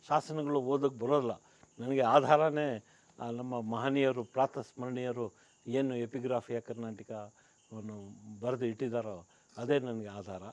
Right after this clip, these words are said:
ಹೊಸ ಶಾಸನ ಸಿಕ್ಕಿದಾಗ ತಕ್ಷಣ ಅದರ ಫೋಟೋ ತಗೊಂಡು ಮೊದಲು ಅದರ ಪಡಿಯಚ್ಚು ತೆಗಿಬೇಕಾಗಿತ್ತು. ಭಾಳ ಕಷ್ಟದ ಕೆಲಸ ಅದು. ಅದನ್ನ ಒದ್ದೆ ಕಾಗದವನ್ನ ಅದರ ಮೇಲೆ ಇಟ್ಟು ಅದು ಬಡ್ದು ಆಮೇಲೆ ಅದಕ್ಕೆ ಮಸಿಯನ್ನ ಬಳಿಬೇಕಾಗಿತ್ತು,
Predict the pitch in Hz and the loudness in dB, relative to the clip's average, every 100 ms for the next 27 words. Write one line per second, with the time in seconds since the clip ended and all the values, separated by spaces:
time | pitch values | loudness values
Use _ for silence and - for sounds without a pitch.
0 | - _ _ 165 156 202 170 170 160 160 | -18 _ _ -2 4 4 6 2 0 -6
1 | 143 139 135 151 190 131 - _ _ - | -6 -10 2 4 4 0 -4 _ _ -2
2 | 160 - - 170 143 135 123 123 107 - | -2 -2 -2 0 2 0 -2 -4 -4 -10
3 | _ _ 156 151 160 123 101 _ 123 135 | _ _ 2 4 6 4 2 _ -4 -2
4 | 147 123 147 185 190 160 160 143 165 190 | -2 0 2 8 8 8 4 2 4 6
5 | 233 220 208 175 175 160 139 117 107 - | 6 6 2 2 2 2 2 -2 -4 -12
6 | - - - - _ _ 113 156 208 196 | -20 -18 -18 -20 _ _ 4 8 8 4
7 | - 196 185 170 151 127 101 82 - _ | 0 0 0 0 0 -2 -4 -6 -20 _
8 | _ _ _ _ _ 135 143 143 131 131 | _ _ _ _ _ -2 2 2 0 -2
9 | 120 _ _ 131 131 151 147 143 131 - | -6 _ _ -2 8 10 10 10 4 4
10 | 131 135 131 131 131 123 127 127 131 127 | 4 4 4 0 0 -2 -2 -2 -2 -2
11 | 127 - 131 123 123 117 127 123 127 127 | -4 -2 -2 -2 -4 0 0 0 -4 -6
12 | - - - 123 139 135 127 131 139 123 | -10 -20 -8 -2 2 2 2 0 0 0
13 | 117 131 160 156 143 131 127 127 117 117 | 0 -2 2 4 4 0 0 -2 -2 -4
14 | 117 110 113 120 | -6 -6 -8 -12